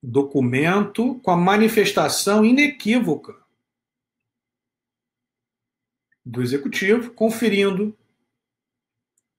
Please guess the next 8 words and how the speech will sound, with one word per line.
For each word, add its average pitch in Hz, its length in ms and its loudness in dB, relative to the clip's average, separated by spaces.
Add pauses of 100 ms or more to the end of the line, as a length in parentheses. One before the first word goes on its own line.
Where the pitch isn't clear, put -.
(840)
poderes 165 1000 2
específicos - 1200 -6 (880)
aos 139 160 -6
procuradores 190 640 0
para 202 200 -2
instaurar 240 920 2
o 240 100 -10
processo - 920 -6